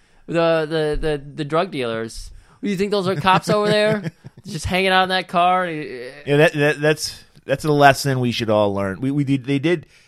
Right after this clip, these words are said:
Speaker 2: teach us a lot of lessons. And apparently, if you see two men in a car together,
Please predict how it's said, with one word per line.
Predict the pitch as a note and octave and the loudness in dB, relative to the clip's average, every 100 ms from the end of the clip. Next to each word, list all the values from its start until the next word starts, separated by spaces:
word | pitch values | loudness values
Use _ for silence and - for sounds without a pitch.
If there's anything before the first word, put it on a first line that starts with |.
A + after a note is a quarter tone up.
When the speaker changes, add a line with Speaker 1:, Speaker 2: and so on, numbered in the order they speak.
| _ _ _ _ | _ _ _ _
Speaker 2:
teach | - D3 C#3 | -2 0 0
us | A#2 | 0
a | |
lot | A#2 A2 G#2+ | 2 2 0
of | |
lessons. | A2+ A2 G2+ F#2+ | -2 -4 -6 -14
And | G#2+ | -12
apparently, | C#3+ D#3+ E3 C#3+ A#2 A2 G2+ - _ _ _ - | -8 -4 -4 -4 -2 -2 -4 -8 _ _ _ -10
if | B2 - | -8 -8
you | C3+ C3+ | -8 -6
see | - D#3+ E3 | -2 -2 -2
two | - F3+ F3+ | -2 -2 0
men | E3 D#3+ | 2 2
in | D3 | 0
a | - | -4
car | - A#2+ B2+ C#3 | 0 4 6 6
together, | C#3+ C#3+ C#3+ C#3 D3 C#3+ | 2 2 2 2 0 -2